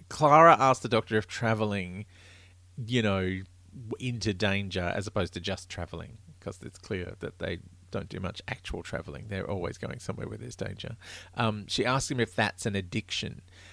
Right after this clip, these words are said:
Uh, and he goes, "Well, I don't know, 'cause, you know, to find out if you're addicted to something, you have to stop."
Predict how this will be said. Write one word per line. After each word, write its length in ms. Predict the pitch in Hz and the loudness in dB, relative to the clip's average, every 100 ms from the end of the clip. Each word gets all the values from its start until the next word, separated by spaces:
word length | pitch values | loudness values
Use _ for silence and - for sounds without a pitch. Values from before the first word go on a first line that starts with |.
| - - | -20 -8
Uh, 300 | - 107 101 95 | 0 2 4 2
and 100 | 98 | -2
he 60 | |
goes, 520 | 98 98 87 - - - 120 | 0 0 -2 -8 -16 -18 0
"Well, 260 | 104 98 | 4 4
I 140 | 98 101 | 2 -2
don't 180 | 104 98 | -4 -4
know, 320 | 98 104 90 90 | -4 -2 -4 -8
'cause, 340 | - 92 90 - | -6 -6 -6 -8
you 80 | 104 | -4
know, 240 | 87 87 95 | -4 -6 -10
to 220 | - - 95 - | -10 -8 -8 -12
find 260 | - 104 98 | -2 0 2
out 120 | 95 | 0
if 100 | 95 | -2
you're 100 | 98 | -4
addicted 300 | 95 - - | -4 -6 -14
to 80 | - | -10
something, 300 | - 76 104 | -6 -6 -6
you 80 | 101 | -6
have 180 | 110 - | -8 -8
to 60 | - | -12
stop." 460 | - 104 113 - | -6 -6 -6 -12